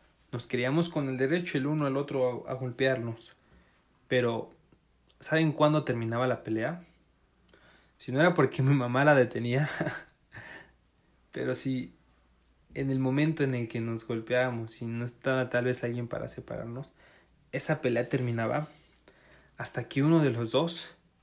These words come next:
perdonaba el último golpe. Cuando el, uno de los dos perdonaba el último golpe, se acababa la pelea, se acababa ese ciclo de mal,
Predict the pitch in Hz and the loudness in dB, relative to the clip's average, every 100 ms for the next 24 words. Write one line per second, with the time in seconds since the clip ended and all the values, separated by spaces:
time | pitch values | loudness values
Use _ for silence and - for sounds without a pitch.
0 | _ _ - 131 120 117 120 131 127 127 | _ _ -2 0 0 0 2 2 2 0
1 | 127 120 110 113 110 - - - _ _ | -2 -4 -2 -4 -4 -2 -2 -4 _ _
2 | _ _ _ _ _ _ _ _ _ _ | _ _ _ _ _ _ _ _ _ _
3 | _ _ - 120 120 127 135 - 156 180 | _ _ -8 -4 -2 -2 -2 0 2 4
4 | 170 139 123 143 - 139 131 127 139 135 | 6 4 0 -2 0 0 2 2 2 2
5 | 135 139 127 113 120 120 156 175 - _ | 0 -2 -2 -2 -4 -2 -4 -4 -10 _
6 | _ _ _ _ _ - 123 120 123 120 | _ _ _ _ _ -6 -6 -2 -2 0
7 | 143 131 - 120 117 123 123 - _ _ | -2 -2 -2 -2 -2 -4 -6 -12 _ _
8 | _ _ _ - - 131 135 135 156 - | _ _ _ -8 -4 -2 -2 -2 -2 2
9 | 160 - 151 160 151 127 120 131 139 | 4 4 0 0 2 2 0 -2 -2